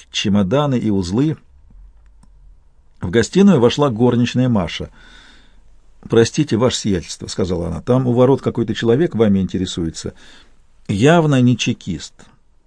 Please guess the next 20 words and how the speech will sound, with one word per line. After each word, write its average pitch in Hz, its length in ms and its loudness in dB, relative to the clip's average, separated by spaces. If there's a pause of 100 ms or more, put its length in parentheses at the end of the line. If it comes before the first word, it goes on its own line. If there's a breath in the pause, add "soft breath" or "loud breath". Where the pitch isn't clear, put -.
(300)
Похоже, 143 400 0
приезжий 127 680 0
из 104 180 -6
Малороссии». 120 600 -2 (1400)
«Вы 95 100 -6
так 104 160 0
считаете?» — 165 460 -2
спросил 101 320 -4
Кропоткин. 87 520 -6 (1300 soft breath)
«Я 175 240 2
думаю, 180 300 6
ваше 156 240 2
сиятельство, 123 760 0
что - 180 0
это 151 160 0
кто-то 160 280 0
из 120 120 0
ваших - 280 0
поклонников, 120 960 2
провинциал. 117 600 0